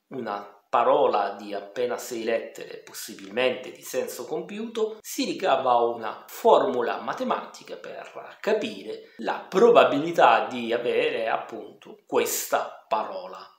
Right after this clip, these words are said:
immaginando di avere una tastiera di una macchina da scrivere costituita da una cinquantina di tasti.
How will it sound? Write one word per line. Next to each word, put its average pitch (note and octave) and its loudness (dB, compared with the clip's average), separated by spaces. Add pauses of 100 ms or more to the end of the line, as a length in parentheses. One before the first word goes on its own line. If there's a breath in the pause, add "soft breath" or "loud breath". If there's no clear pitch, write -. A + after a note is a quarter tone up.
immaginando A#2 -2
di A2+ -16 (140)
avere - 0
una A2+ -4
tastiera A2 2
di G#2 -18
una G2 -14
macchina A#2+ 0
da G#2 -10
scrivere - -12
costituita F#3+ -4
da - -2
una - -12
cinquantina A2+ -4
di A#2+ -10
tasti. - -10